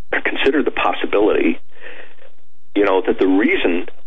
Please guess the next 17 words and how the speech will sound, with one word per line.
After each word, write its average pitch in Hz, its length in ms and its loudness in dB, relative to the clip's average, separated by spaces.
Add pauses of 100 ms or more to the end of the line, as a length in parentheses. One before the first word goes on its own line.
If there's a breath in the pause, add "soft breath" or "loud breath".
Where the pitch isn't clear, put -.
(160)
the 92 80 0
Obama, 101 540 2
Obama 98 440 2
administration 92 720 2
is - 80 -2
doing 110 240 4
all 69 240 2
these - 200 2 (100)
things 67 280 0 (720)
is 98 120 0
because 107 300 0
it - 200 2
knows 78 380 2
Iran 80 380 2
has 82 200 2
the 85 60 2
bomb 80 360 0